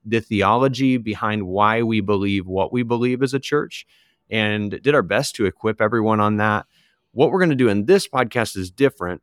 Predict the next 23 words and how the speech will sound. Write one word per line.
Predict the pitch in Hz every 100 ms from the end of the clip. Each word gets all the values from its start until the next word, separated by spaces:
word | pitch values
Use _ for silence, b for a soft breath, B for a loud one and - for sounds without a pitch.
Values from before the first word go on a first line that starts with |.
| _
because | 107 104
we're | 117
actually | 113 135 156 - 143
doing | 110 110 107 104 -
a |
Q | - - 110
and | 92 82
A. | 71 - -
So | -
we | 107 139
are | 135
intentionally | 107 - 151 156 170 170 165
taking | 127 120 110 98
questions | - 117 123 - 143 143 123
that | 117
have | 113
been | 110
given | 107 110 107
to | -
us | 92 104 -
from | 92 90
youth | 104 131 -
pastors | 135 131 - 131 110